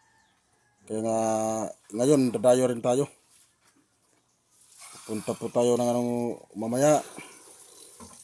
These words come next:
Norte. Yan, kalait, oh. Yung gagamba natin, kalait, walo lang, oh.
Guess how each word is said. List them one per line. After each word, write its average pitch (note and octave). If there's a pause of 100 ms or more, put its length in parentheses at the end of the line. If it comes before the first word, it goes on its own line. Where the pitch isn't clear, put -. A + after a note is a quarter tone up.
(2250)
Norte. G#2+ (1600)
Yan, G#2
kalait, B2+
oh. A#2+ (1700)
Yung A#2+
gagamba C3
natin, C#3
kalait, C#3+ (160)
walo B2+
lang, C#3
oh. C3